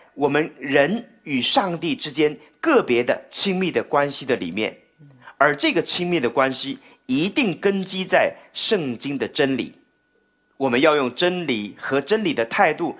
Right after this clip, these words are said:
Speaker 1: 与上帝来交往，爱他，尊崇他，
Speaker 2: 嗯。
Speaker 1: 倚靠他，顺服他，荣耀他，以他为乐，将来还要永远与他同在。这就是我们人生的意义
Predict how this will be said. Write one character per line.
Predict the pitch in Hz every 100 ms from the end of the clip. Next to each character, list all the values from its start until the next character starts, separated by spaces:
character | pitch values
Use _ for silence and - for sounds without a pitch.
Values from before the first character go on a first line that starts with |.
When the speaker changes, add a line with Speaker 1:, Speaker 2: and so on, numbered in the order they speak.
| - -
Speaker 1:
与 | 135 113
上 | - 185 135
帝 | 139
来 | 110 104
交 | - 143 135
往， | 113 - - _ _ _ _ _
爱 | - 160
他， | - 135 123 - _ _ _ _ _ _
尊 | - 220 220
崇 | - 117
他， | 123 131 127 - -
Speaker 2:
嗯。 | 135 - _ -
Speaker 1:
倚 | 170 135
靠 | 208 202
他， | - 170 170 - _ _ -
顺 | - - 226
服 | 147 120
他， | 120 127 127 - _ _
荣 | - 117 123 139
耀 | 185 147
他， | - 131 135 - _ _
以 | 202 156
他 | 135 175
为 | 180 143
乐， | 165 214 - - _ - -
将 | - 277
来 | 233
还 | -
要 | 214 190
永 | 160 190
远 | 151 95 - _
与 | -
他 | 123 135
同 | 135 110 101
在。 | 107 160 95 - _ _ _ -
这 | - 269
就 | 247
是 | - 220
我 |
们 | 139 123
人 | 123 117 135
生 | 175 165
的 | -
意 | 214 202
义 | 160 -